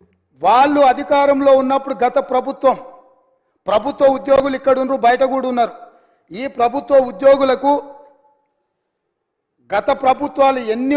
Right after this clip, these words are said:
ఉన్నా ఒకటి తారీఖు నాడు జీతాలు, రిటైర్ అయిన ఉద్యోగులకు పెన్షన్లు ఇచ్చేది అధ్యక్ష. కానీ గత ప్రభుత్వం ఇరవై ఐదు తారీఖు వరకు విడతల వారీగా ప్రభుత్వ ఉద్యోగులకే జీత భత్యాలు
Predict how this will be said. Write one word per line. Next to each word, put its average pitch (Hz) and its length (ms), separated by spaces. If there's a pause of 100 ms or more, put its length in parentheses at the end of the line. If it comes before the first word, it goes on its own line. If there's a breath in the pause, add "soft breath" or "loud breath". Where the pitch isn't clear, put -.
ఉన్నా 269 200 (1080)
ఒకటి 277 340
తారీఖు 277 520
నాడు 262 200 (120)
జీతాలు, 254 520 (600)
రిటైర్ 240 380
అయిన 226 120 (140)
ఉద్యోగులకు 226 580 (140)
పెన్షన్లు 208 460
ఇచ్చేది 190 320
అధ్యక్ష. 180 260 (720)
కానీ 196 360 (640)
గత 214 160 (120)
ప్రభుత్వం 269 380 (140)
ఇరవై 254 300
ఐదు 277 120 (120)
తారీఖు 262 340
వరకు 277 300
విడతల 269 360
వారీగా 277 320 (420 loud breath)
ప్రభుత్వ 277 380 (160)
ఉద్యోగులకే 277 560 (120)
జీత 269 200 (140)
భత్యాలు 269 420